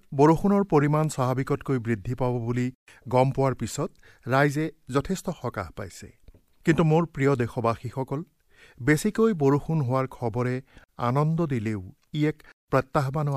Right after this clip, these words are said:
আগবঢ়ায়। খৰাং বতৰত পানীৰ অভাৱ দূৰ কৰিবৰ বাবে আমি জানো এতিয়াৰে পৰাই গাঁৱে গাঁৱে অভিযান আৰম্ভ কৰিব নোৱাৰো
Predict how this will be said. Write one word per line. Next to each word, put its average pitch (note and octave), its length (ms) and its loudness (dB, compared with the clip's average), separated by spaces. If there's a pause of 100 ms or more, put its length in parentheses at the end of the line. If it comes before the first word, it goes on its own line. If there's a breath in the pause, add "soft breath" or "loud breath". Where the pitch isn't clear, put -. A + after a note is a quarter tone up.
আগবঢ়ায়। E2+ 460 -10 (720 soft breath)
খৰাং D#3+ 280 6 (120)
বতৰত D3+ 360 0 (180)
পানীৰ C3 360 2
অভাৱ A2+ 220 -4 (120)
দূৰ A2+ 240 -4
কৰিবৰ A#2 420 -2
বাবে A2+ 200 -6 (440)
আমি D3 180 4
জানো F3+ 220 2 (400 soft breath)
এতিয়াৰে D#3 400 0
পৰাই F3+ 300 -2
গাঁৱে B2 280 -2
গাঁৱে C3+ 200 -2 (340 soft breath)
অভিযান C3+ 380 0 (100)
আৰম্ভ A#2 220 -4 (140)
কৰিব C3+ 180 -6 (120)
নোৱাৰো C#3 240 -6